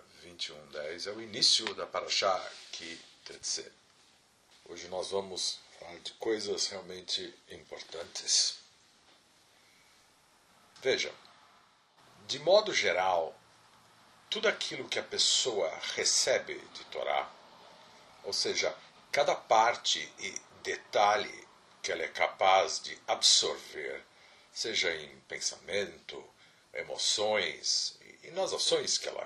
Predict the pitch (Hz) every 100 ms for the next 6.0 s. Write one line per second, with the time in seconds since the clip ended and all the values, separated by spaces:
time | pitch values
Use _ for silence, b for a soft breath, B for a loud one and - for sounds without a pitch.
0 | - - 87 - - - B B B B
1 | - - - 170 - 135 - 123 - -
2 | 107 - _ - 120 98 - - _ _
3 | _ _ _ _ - 151 165 - - 95
4 | 95 90 - 87 - 135 127 123 - 73
5 | 65 92 117 - 123 - 98 - 98 101